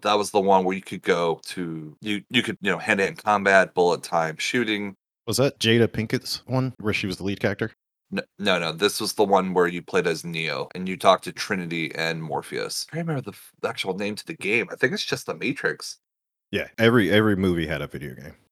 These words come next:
Speaker 1: Yeah, yeah, that's what I thought. The cool thing was, it, you, you can go to Neo's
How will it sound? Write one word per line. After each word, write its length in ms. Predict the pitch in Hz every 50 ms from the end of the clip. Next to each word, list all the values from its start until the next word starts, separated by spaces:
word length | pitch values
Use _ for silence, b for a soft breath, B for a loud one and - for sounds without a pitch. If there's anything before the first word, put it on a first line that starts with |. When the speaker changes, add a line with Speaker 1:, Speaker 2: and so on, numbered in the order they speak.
| _ _ _ _
Speaker 1:
Yeah, 200 | - 120 113 98
yeah, 140 | 90 85 - - - -
that's 160 | 98 104 -
what 100 | 123 90
I 20 |
thought. 380 | - - 92 85 76 67 - -
The 80 | 107 113
cool 260 | - - 135 139 135
thing 240 | 131 131 110 101 95
was, 400 | 95 90 87 - - - - _
it, 200 | - 92 67 - _
you, 140 | 90 107 104
you 160 | 95 101 107
can 160 | 101 110 110
go 200 | 104 107 101 98
to 300 | 92 - - - 101 95 85
Neo's 380 | 85 90 92 92 92 85 -